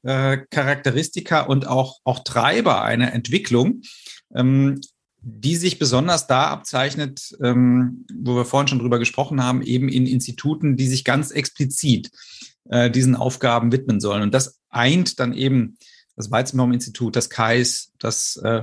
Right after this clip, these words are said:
Bayerische Institut für digitale Transformation,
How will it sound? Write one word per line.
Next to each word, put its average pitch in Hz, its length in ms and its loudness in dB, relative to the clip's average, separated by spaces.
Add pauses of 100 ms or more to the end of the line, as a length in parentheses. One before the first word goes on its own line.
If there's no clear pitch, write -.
Bayerische 143 440 0
Institut 131 540 0
für 123 120 2
digitale 123 540 0
Transformation, 123 1160 -2